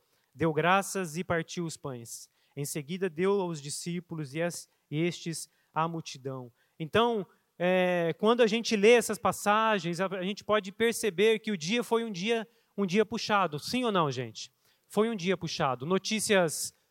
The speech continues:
notícias tristes, notícias boas, milagres. E é assim nos nossos dias.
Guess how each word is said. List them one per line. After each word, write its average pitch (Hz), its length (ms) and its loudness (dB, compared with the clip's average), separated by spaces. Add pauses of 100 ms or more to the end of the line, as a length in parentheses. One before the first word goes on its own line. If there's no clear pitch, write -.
(160)
notícias 175 600 -2
tristes, 202 800 -6 (400)
notícias 160 680 2
boas, 208 760 6 (240)
milagres. 175 880 0 (280)
E 160 100 4
é 214 80 8
assim 233 540 2
nos 185 200 -2
nossos 185 460 -2
dias. 175 640 -2